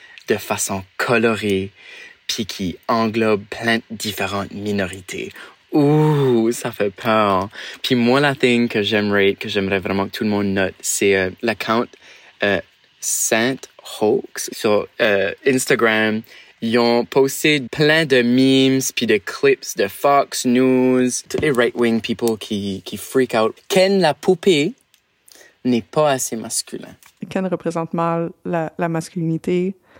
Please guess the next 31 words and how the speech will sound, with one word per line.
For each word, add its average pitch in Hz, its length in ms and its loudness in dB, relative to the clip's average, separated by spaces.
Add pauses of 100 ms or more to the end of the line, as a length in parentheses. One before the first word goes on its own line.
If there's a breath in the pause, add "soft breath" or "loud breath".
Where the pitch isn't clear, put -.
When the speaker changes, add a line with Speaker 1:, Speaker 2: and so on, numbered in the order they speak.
(340 soft breath)
Speaker 2:
Ça - 160 -2
fâche 190 760 -4 (240)
les 196 80 0
conservateurs. 170 1000 -2
Speaker 1:
Ouais. 220 300 0 (120)
Speaker 2:
Merci, 185 440 0
Xavier. 165 380 -2
Bien 180 220 2
noté. 165 340 -2 (400)
Speaker 1:
So, - 340 2
Émilie, 104 460 0 (160)
toi, 185 240 2
qu'est-ce 202 180 0
que - 80 2
t'aimerais 135 340 2
qu'on 135 140 0
garde 113 300 2
en 113 140 0
tête 98 360 -2
cette - 320 -6
semaine? 98 400 -6 (160)
Speaker 2:
Écoute, 262 320 0 (260)
en 196 120 2
fin 262 180 2
de 262 60 -6
semaine 214 480 2 (180)
passée, 185 800 -2
il 190 80 -2
s'est - 140 -4
passé 175 720 -4 (180)
un 160 380 -2